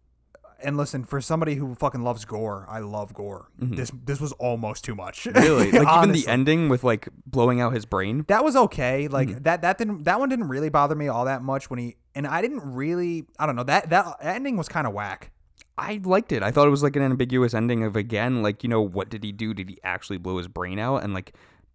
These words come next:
Speaker 1: But he
Speaker 2: tran-
Speaker 1: did.
Speaker 2: Well, yes, he did, but, like, did he actually transcend from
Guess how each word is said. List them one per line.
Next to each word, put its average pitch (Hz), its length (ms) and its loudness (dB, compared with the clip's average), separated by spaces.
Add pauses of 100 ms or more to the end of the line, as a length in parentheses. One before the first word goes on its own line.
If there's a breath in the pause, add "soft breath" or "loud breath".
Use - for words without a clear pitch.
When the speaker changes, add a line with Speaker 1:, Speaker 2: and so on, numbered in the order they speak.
(180)
Speaker 1:
But 185 100 -2
he 196 60 0
Speaker 2:
tran- 113 120 0
Speaker 1:
did. 160 460 2 (100)
Speaker 2:
Well, 180 140 8
yes, 208 260 4
he 170 80 -2
did, 160 300 4
but, 139 120 6
like, 139 140 2
did 139 160 0
he 147 160 0
actually 127 460 0
transcend 113 1000 -4
from 104 540 -2